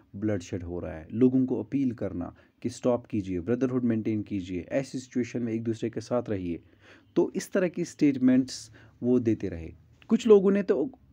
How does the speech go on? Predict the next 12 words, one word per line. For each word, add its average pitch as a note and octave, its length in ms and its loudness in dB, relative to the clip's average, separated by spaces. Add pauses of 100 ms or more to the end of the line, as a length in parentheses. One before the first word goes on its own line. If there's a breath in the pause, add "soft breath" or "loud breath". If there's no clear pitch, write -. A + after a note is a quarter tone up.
एक्सेप्ट E3 380 -2
की, D#3+ 320 -2
but A#2 180 0
there B2+ 200 4
were C3+ 160 2
some F#3+ 240 -2
people G3 400 0
who - 360 -8
were C#3 280 2
against E3+ 440 0
the - 180 -8
statements B2 680 0